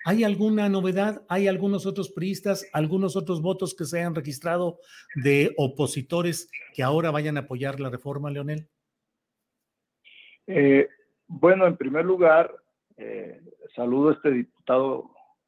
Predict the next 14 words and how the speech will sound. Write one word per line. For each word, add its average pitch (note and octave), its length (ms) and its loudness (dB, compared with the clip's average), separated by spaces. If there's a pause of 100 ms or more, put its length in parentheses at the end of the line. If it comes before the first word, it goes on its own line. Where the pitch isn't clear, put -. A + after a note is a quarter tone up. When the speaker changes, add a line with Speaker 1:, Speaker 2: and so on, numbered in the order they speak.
Speaker 2:
campechano B2 840 -2 (460)
por G#2+ 240 -16
el G#2+ 100 -8
valor A2+ 340 0
que B2+ 120 -4
tiene B2+ 480 2
de A2 80 -6
enfrentar A2 640 -4
la A2+ 160 0
línea, B2 480 0 (720)
que G#2+ 80 -10
por A2 240 -10
cierto A#2+ 720 0
es A2 160 -4